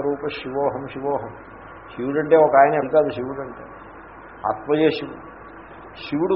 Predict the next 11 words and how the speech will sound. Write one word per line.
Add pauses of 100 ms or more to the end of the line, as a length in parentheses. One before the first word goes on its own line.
(100)
గరళాన్ని
మింగేడంటారు. (1080)
గరళాన్ని
మింగేడంటే (880)
ఏదో
విషం
వచ్చిందని
దాన్ని
ఒక
పెద్ద
పళ్ళెంలో